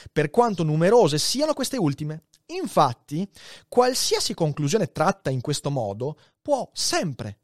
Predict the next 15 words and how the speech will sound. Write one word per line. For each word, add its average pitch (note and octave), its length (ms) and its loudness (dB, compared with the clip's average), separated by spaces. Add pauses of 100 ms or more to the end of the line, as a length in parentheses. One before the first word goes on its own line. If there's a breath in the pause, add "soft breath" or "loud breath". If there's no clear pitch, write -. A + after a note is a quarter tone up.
rivelarsi B2+ 840 -4
falsa. G2+ 580 -8 (300 loud breath)
Per C3 220 -2
quanto F#3+ 360 2
numerosi D#3 540 4
siano D3+ 340 -2
i A#2+ 80 -6
casi D#3+ 380 2
di B2 100 -8
cigni E3 320 0
bianchi D3 540 2
che A#2+ 140 -8
possiamo D3 360 0
aver C#3 160 -2
osservato, A#3+ 640 0